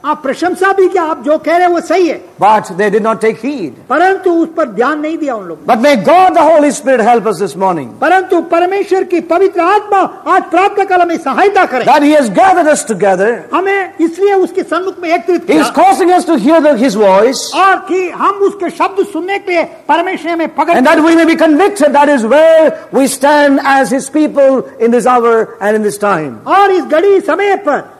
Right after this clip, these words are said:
Speaker 1: और उसके प्रजा के रूप में हम इसी क्षेत्र में,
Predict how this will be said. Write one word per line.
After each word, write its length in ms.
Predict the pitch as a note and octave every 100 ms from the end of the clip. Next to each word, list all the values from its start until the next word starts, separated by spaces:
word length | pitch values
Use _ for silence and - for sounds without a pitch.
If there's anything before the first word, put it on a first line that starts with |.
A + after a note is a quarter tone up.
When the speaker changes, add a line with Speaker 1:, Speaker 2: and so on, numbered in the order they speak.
| -
Speaker 1:
और 260 | D#4+ F#4+
उसके 340 | F4 E4 E4 E4+
प्रजा 380 | - D#4 F#4 G#4
के 220 | G4+ F4
रूप 200 | E4 D#4
में 160 | D4+ - -
हम 220 | C#4+ E4+ C#4+
इसी 380 | D#4 F#4 G4+ G4+
क्षेत्र 460 | - F#4 F#4 F4
में, 300 | E4 D#4 -